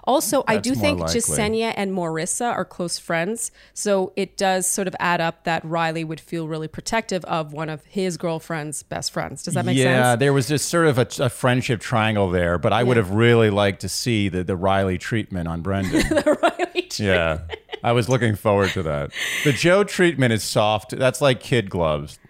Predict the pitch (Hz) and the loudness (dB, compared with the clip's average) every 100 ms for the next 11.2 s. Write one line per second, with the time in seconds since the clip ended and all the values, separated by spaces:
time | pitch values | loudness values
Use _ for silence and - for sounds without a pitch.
0 | _ - 240 131 139 139 294 120 127 147 | _ 0 2 4 4 2 2 4 4 4
1 | 147 123 - 127 113 107 98 87 - - | 4 4 4 2 2 2 0 -2 -6 0
2 | 107 - 90 78 76 78 95 - 101 90 | 0 0 -2 -2 -4 -4 -4 -2 -4 -2
3 | 95 95 87 - 104 80 76 71 85 73 | -2 -2 -2 -2 0 0 -2 -6 -6 -8
4 | 71 69 67 - 76 71 - 254 269 247 | -8 -8 -8 -10 -10 -4 0 0 0 0
5 | 247 254 254 247 226 196 202 190 170 165 | 2 2 0 0 0 0 -2 -2 -2 -2
6 | 156 147 139 139 - 220 233 247 466 - | -4 -6 -8 -8 -2 0 0 0 0 0
7 | 427 392 - 403 - 269 214 190 165 170 | -2 -2 0 0 0 -4 -2 -4 -6 -6
8 | 330 - 220 208 - 185 170 170 190 226 | -10 -10 -8 -6 -2 0 0 2 0 -2
9 | - - 196 202 185 185 185 - 190 233 | -8 -6 -2 2 2 2 0 -4 0 2
10 | 240 - 262 262 262 254 233 220 214 214 | 2 0 -2 0 -2 -2 0 -2 0 -2
11 | 220 208 | -4 -6